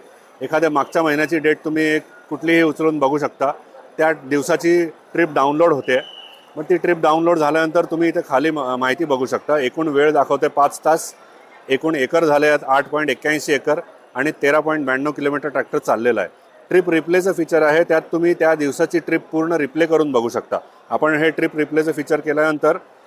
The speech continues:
तुम्हाला थोडंसं फास्ट फॉरवर्डमध्ये दाखवतो मी. इथून ट्रॅक्टर आता निघालेला आहे. आता आपण बघू शकतो ह्या रूटने ट्रॅक्टर आलाय, इथून आता कुठे चाललाय तो आणि इथे वेळेनुसार तुम्हाला दिसणार आहे.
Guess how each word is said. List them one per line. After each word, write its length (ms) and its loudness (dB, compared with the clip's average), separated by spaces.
तुम्हाला 240 2
थोडंसं 360 0
फास्ट 280 -2
फॉरवर्डमध्ये 400 0
दाखवतो 360 -2
मी. 120 -6
इथून 220 -2
ट्रॅक्टर 300 0
आता 160 2
निघालेला 440 0
आहे. 80 -14
आता 160 0
आपण 240 0
बघू 180 0
शकतो 240 -2
ह्या 260 4
रूटने 280 -2
ट्रॅक्टर 340 -2
आलाय, 320 2
इथून 220 -4
आता 120 -2
कुठे 280 0
चाललाय 320 0
तो 220 -8
आणि 160 -4
इथे 200 0
वेळेनुसार 640 2
तुम्हाला 240 2
दिसणार 340 -2
आहे. 180 -2